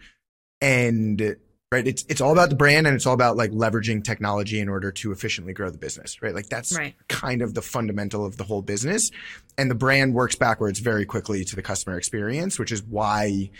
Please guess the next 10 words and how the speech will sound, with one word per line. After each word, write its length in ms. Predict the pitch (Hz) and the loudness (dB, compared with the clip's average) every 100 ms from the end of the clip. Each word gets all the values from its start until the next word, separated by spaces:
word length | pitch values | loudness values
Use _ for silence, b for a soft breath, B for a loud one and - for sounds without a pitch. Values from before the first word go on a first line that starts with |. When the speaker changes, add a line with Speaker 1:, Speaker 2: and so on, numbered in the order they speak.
| B B _ - | B B _ 2
Speaker 1:
disproportionately 920 | 170 - 147 - 143 120 127 110 110 | 4 4 2 2 2 4 0 0 0
you 240 | 104 107 | 0 2
see 760 | 104 - 123 113 107 101 101 95 b b b _ _ | 2 2 2 2 0 0 -2 -6 b b b _ _
right? 120 | 123 110 | 0 0
Like, 200 | 107 - b b | -2 -6 b b
your 340 | 120 143 160 | 2 6 6
experience 560 | 139 - 147 135 123 120 | 6 6 6 6 6 2
at 100 | 117 | 2
True 220 | - 127 | 2 2
Classic 480 | - 120 113 113 | 4 4 6 2